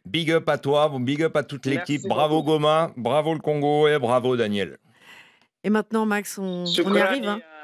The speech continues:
Speaker 2: à l'équipe.
Speaker 3: Ah.
Speaker 1: Merci, merci Daniel.
Speaker 3: Merci Daniel. C'est le moment
Speaker 2: Merci.
Speaker 3: tant attendu, là. C'est le moment du Grand Prix Cria
Speaker 1: Alors là,
Speaker 3: Poroche,
Speaker 1: c'est le
Speaker 3: Max.
Speaker 1: Grand Prix. Alors là, à mon avis, ça doit frissonner, euh, sur le chat et dans les réseaux. C'est sûr que là, tout le monde attend son nom.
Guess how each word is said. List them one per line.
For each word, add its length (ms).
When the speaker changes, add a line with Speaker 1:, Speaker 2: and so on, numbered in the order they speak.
Speaker 2:
à 160
l'équipe. 160
Speaker 3:
Ah. 280
Speaker 1:
Merci, 680
merci 380
Daniel. 360
Speaker 3:
Merci 200
Daniel. 480
C'est 240
le 240
moment 480
Speaker 2:
Merci. 140
Speaker 3:
tant 120
attendu, 500
là. 200
C'est 240
le 140
moment 320
du 120
Grand 220
Prix 180
Cria 280
Speaker 1:
Alors 120
là, 80
Speaker 3:
Poroche, 140
Speaker 1:
c'est 60
le 80
Speaker 3:
Max. 100
Speaker 1:
Grand 140
Prix. 280
Alors 220
là, 180
à 80
mon 200
avis, 200
ça 200
doit 240
frissonner, 760
euh, 260
sur 220
le 160
chat 300
et 40
dans 120
les 140
réseaux. 420
C'est 180
sûr 340
que 100
là, 320
tout 140
le 40
monde 160
attend 240
son 220
nom. 240